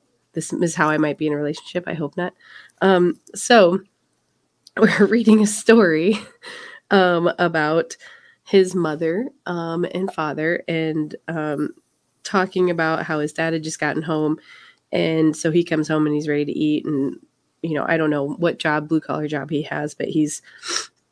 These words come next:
you know, he's done with his, his job and he's come home, he's hungry, he's ready to eat. So he's starts eating and he asks for more potatoes. Well, he doesn't really ask, he demands for more potatoes. And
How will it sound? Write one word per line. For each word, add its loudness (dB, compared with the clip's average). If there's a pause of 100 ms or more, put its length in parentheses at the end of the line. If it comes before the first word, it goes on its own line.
(160)
you 4
know, 4
he's 4
done 6
with 2
his, -2 (200)
his 0
job -8
and -6
he's 0
come 4
home, 2
he's 4
hungry, 0
he's -2
ready -4
to -6
eat. -6 (380)
So 6
he's 2 (540)
starts 4
eating 2
and 2
he 2
asks -2
for -6
more 0
potatoes. -2 (180)
Well, -6
he -4
doesn't -4
really -4
ask, -10
he -2
demands -6
for -8
more 0
potatoes. -2 (800)
And 6